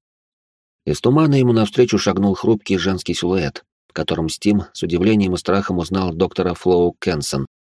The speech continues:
погибшую на Левиафане много лет назад в момент жуткой атаки некроморфов.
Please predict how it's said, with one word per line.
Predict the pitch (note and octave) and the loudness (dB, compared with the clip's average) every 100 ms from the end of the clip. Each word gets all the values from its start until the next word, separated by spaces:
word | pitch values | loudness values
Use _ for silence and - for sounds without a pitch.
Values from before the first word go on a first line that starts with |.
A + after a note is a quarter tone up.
| _ - | _ -4
погибшую | F#2 G#2 - G2+ F#2 | 0 0 2 2 2
на | F#2 | 2
Левиафане | F#2 F#2 F2 A2+ A2 F2 | 2 2 0 0 0 0
много | F2 E2+ | -2 -2
лет | F2 E2 | -2 -2
назад | F2 E2+ G2+ D#2 | -2 0 0 -2
в | D2+ | -4
момент | E2+ F2+ D#2 | -2 -2 -2
жуткой | F2+ - F2 | -2 0 -2
атаки | - - F2 E2+ | -4 -4 -4 -4
некроморфов. | E2 - E2+ D#2+ - C3 - | -4 -4 -4 -6 -6 -12 -14